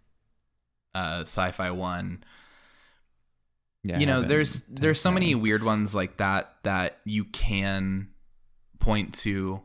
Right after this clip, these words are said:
Speaker 1: uh, that are just great. And there are so many that I'm gonna forget 'cause, of course, like you said, it's hard to just pull 'em out of my head.
Speaker 2: Yeah, I mean, one I just scrolled by was, um, Say I Love You.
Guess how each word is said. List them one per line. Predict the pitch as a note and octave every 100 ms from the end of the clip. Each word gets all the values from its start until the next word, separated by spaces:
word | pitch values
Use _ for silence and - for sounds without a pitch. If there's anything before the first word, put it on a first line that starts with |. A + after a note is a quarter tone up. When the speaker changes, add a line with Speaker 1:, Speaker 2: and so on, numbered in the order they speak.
| _ _ -
Speaker 1:
uh, | G#2+ G2 F#2 F2+ G2 _ _ _ _ _ _ -
that | G#2+
are | G#2
just | G2+ -
great. | G2+ G#2 - G#2+
And | G#2 F#2+
there | A#2+
are | A#2+
so | C3+
many | C3 A#2
that | G2+
I'm | G#2
gonna | G2
forget | F#2+ F#2+ F#2 F2+ -
'cause, | G2+ F#2 -
of | - G#2
course, | A2 G2 -
like | G2
you | F#2+
said, | - F#2+ F#2 - - - - - -
it's | C3+
hard | - G#2 G2 F#2+
to |
just | F#2 - - -
pull | - G2+
'em | F#2
out | F2+ F#2
of | F2+
my | G2
head. | F#2+ F#2 F2+ G2 - - _ - _ _
Speaker 2:
Yeah, | A2 G2 F2 F2
I |
mean, | G#2+ G2+ F#2+ - _ _
one | A2 A2
I | G2+
just | G2
scrolled | - G2+ F#2+
by | F#2
was, | F#2 F#2
um, | F#2+ F2+ F2 F2 - _ _ _ _ _ _
Say | - G#2+ G2
I | F#2
Love | F#2+ F#2+
You. | G2+